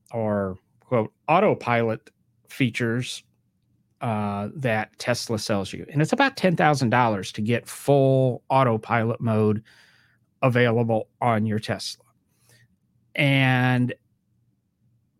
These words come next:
I'm not gonna get into too deep on lidar and radar and cameras and six cameras or eight cameras and the technologies that each manufacturer is using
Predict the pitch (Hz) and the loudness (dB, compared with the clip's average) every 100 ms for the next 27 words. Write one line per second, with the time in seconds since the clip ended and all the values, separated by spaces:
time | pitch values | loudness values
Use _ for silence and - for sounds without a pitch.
0 | _ _ _ _ _ _ _ _ _ _ | _ _ _ _ _ _ _ _ _ _
1 | 208 180 196 214 185 170 170 160 151 147 | -6 0 0 2 2 4 4 4 4 2
2 | 131 - 156 143 143 139 135 117 113 107 | 0 2 2 4 4 2 2 0 2 0
3 | 104 - _ _ _ - 131 139 143 123 | -2 -6 _ _ _ -4 0 2 2 2
4 | 113 101 101 113 120 147 147 123 107 98 | 0 -2 -4 -4 0 0 2 0 -2 -4
5 | 92 - 120 107 - 151 143 127 107 101 | -8 -6 -6 -6 -2 0 2 2 -2 -6
6 | 104 104 - 160 - - 120 110 101 101 | -6 -6 -4 -4 -6 -4 -4 -4 -6 -8
7 | 104 - 160 - - 123 113 110 104 104 | -10 -4 -4 -4 -6 -4 -2 -4 -4 -6
8 | 104 104 _ - - - 135 - 160 160 | -8 -10 _ -20 -8 -2 0 2 2 4
9 | 156 165 147 131 135 127 120 - 151 - | 4 6 4 4 4 2 0 0 -2 0
10 | 139 135 127 127 135 135 - 120 117 107 | 2 4 2 2 0 0 -2 0 0 0
11 | 120 127 131 113 95 90 | 2 4 4 0 -6 -10